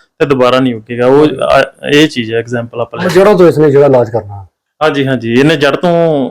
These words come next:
Speaker 1: ਇਲਾਜ ਕਰਨਾ ਆ। ਤਾਂ ਆਪਣੇ ਆਪ ਹੀ ਟਾਈਮ ਲੱਗਦਾ ਥੋੜ੍ਹਾ ਜਿਹਾ ਇਹ ਚੀਜ਼ਾਂ ਨੂੰ, ਪਰ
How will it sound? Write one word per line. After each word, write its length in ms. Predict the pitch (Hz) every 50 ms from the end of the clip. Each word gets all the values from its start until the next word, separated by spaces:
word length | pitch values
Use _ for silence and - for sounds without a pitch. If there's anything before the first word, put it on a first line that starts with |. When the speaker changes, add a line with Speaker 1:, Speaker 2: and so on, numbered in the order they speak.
| - - -
Speaker 1:
ਇਲਾਜ 240 | 135 135 127 123 123
ਕਰਨਾ 340 | - 127 117 123 123 131
ਆ। 40 | 135
ਤਾਂ 120 | 131 143 139
ਆਪਣੇ 280 | 131 120 - 131 123
ਆਪ 240 | 123 123 120 120 -
ਹੀ 140 | 135 135 131 _ - - _ _ _ -
ਟਾਈਮ 260 | 156 143 139 151 170
ਲੱਗਦਾ 300 | 165 143 123 123 151 170
ਥੋੜ੍ਹਾ 240 | 165 170 180 190 190
ਜਿਹਾ 140 | 190 185 185
ਇਹ 140 | 180 175 175
ਚੀਜ਼ਾਂ 320 | 175 - 175 156 170 170
ਨੂੰ, 200 | 185 214 233 240 _ -
ਪਰ 140 | 175 160